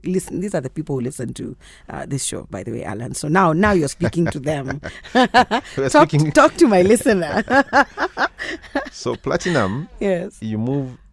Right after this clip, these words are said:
Speaker 2: uh, you have accumulated points from fourteen when you're in Gold. Now you
Speaker 1: Mm-hmm.
Speaker 2: move to twenty-four thousand
Speaker 1: Mm-hmm.
Speaker 2: points,
Speaker 1: Mm-hmm.
Speaker 2: or you have flown fourteen sectors on K Q or SkyTeam Partners.
Speaker 1: Yes.
Speaker 2: You, then you will earn your fourteen thousand points.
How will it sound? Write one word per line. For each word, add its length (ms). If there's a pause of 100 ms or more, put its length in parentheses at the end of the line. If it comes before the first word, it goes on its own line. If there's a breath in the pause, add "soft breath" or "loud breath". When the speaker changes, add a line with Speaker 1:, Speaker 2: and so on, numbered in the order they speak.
(160)
Speaker 2:
uh, 160
you 240
have 300
accumulated 580
points 260
from 160
fourteen 560
when 80
you're 140
in 80
Gold. 400
Now 180
you 140
Speaker 1:
Mm-hmm. 80
Speaker 2:
move 220
to 100 (100)
twenty-four 840
thousand 400
Speaker 1:
Mm-hmm. 40 (140)
Speaker 2:
points, 340
Speaker 1:
Mm-hmm. 220 (720 soft breath)
Speaker 2:
or 240
you 100
have 160
flown 260
fourteen 380
sectors 800 (180)
on 240
K 180
Q 260
or 420
SkyTeam 640
Partners. 480
Speaker 1:
Yes. 360 (240 soft breath)
Speaker 2:
You, 200
then 220
you 80
will 140
earn 160
your 100
fourteen 280
thousand 320
points. 420